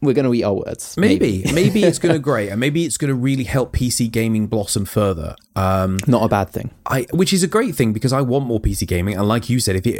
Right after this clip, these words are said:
Speaker 2: if it pushes up for more P C games to be available on, on things like Linux, for example, which is just a good
Speaker 1: Mm.
Speaker 2: thing too, more availability, more accessibility, more choice, which is fantastic. The problem we have is that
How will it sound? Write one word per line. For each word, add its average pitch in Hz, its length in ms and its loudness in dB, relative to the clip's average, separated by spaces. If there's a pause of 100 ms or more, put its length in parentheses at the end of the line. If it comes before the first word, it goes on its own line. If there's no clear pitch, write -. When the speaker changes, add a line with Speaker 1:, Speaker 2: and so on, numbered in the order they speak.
(100)
Speaker 2:
if 123 120 0
it 113 80 -4
pushes 127 320 0
up 113 180 -4
for 110 80 -2
more 110 160 2
P 104 160 0
C 98 140 -2
games 101 240 0
to - 60 -12
be 98 60 0
available 95 380 0
on, 92 80 0
on 90 80 -2
things 95 180 -4
like 87 120 -2
Linux, 95 260 0
for 87 140 -2
example, 90 260 -2
which 92 120 -2
is 90 100 -2
just 95 160 -2
a 113 40 2
good 110 160 2
Speaker 1:
Mm. 151 40 2
Speaker 2:
thing 90 160 2
too, 92 280 0 (400)
more 123 240 2
availability, 127 640 0
more 117 360 0
accessibility, 113 840 -2
more 113 200 0
choice, 110 420 -4
which - 160 -2
is 107 80 -2
fantastic. 110 680 -4 (500)
The 131 120 0
problem 151 760 0
we 123 140 0
have 107 600 -4 (120)
is 117 440 0
that 110 340 -2